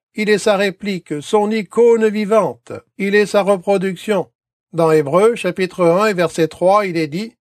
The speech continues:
et c'est vraiment la même chose, Jésus est l'éclat de la gloire de Dieu et la représentation exacte de sa nature.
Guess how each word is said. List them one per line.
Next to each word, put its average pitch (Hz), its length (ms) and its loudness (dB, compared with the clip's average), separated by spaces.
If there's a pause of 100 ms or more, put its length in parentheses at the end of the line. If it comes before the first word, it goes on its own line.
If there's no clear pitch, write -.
(100)
et 185 100 -2
c'est 196 140 0
vraiment 190 320 2
la 190 100 2
même 185 220 0
chose, 120 480 -4 (340)
Jésus 202 460 0
est 202 40 0
l'éclat 185 440 2
de 202 80 2
la 175 160 2
gloire 175 340 2
de 185 140 0
Dieu 185 340 -4 (200)
et 180 100 -2
la 175 100 2
représentation 180 840 0
exacte 170 500 -2
de 170 160 -2
sa 180 180 -2
nature. 180 600 -4